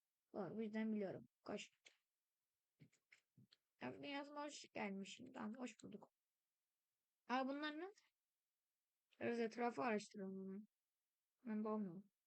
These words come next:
Hmm, oraya buz girdi falan. Oraya yapılmış. Hadi gidelim. Hoppa. Aha. Aa, doğru. Şuradan gidecektik galiba ya da şuradan.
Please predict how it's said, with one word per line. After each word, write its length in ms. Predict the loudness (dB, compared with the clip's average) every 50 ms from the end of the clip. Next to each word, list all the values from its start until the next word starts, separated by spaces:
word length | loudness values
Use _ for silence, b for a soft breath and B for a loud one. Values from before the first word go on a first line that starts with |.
| _ _ _ _ _ _ _ _ _ _ _ _ _ _ _ _ _
Hmm, 320 | -8 -4 -2 0 -2 -2 0
oraya 360 | 0 2 4 4 4 4 2
buz 300 | 2 0 -2 -4 -8 _ -6
girdi 300 | -6 -4 -4 -4 -4 -4
falan. 560 | -4 -4 -2 0 0 0 -2 -2 -6 -8 -12 _ _ -14 -10
Oraya 140 | -6 -6 -6
yapılmış. 680 | -6 -8 -10 -14 -14 -14 -12 -12 -14 -14 -16 -20 -20 _ _ _ _ _ _ _ _ _ _ _ _ _ _ _ _ _ _ _ _ _ _ _ _ _ _ _ _ _ _ _ _ _ _ _ _ _ -20 -12 -8
Hadi 180 | -4 -2 -2 -2
gidelim. 240 | -4 -6 -10 -10 -12 -16 -20 _ _ _ _ _ _ _ _ -20 -18 -14 -12 -12 -12 -12 _ _ _ _ _ _ _ _ _ _ _ _ _ _ _ _ _ _ _ _ _ _ _ _ _ _ _
Hoppa. 300 | -10 -8 -4 -2 -2 -2 -2 -6 _ _ _ _ -2 2
Aha. 240 | 4 4 4 4 -2 -8 _ _ _ _ _ _ _ _ _ _ _ 0
Aa, 140 | 2 4 6
doğru. 180 | 4 4 2 0 -8 _ _ _ _ _ _ _ _ _ _ _ _ _ _ _ _ _ _ _ _ _ _ _ _ _ _ _ _ _ _ _ _ _ _ _ _ _ _ _ _ _ _ _ -20 -20
Şuradan 500 | -12 -8 -6 -4 -2 0 0 2 2 2
gidecektik 560 | 0 0 -2 -4 -6 -8 -8 -10 -20 -20 _
galiba 460 | -12 -10 -8 -8 -8 -8 -6 -6 -6
ya 140 | -4 -4 -2
da 80 | -2 -2
şuradan. 480 | -4 -6 -10 -10 -10 -8 -10 -12 -14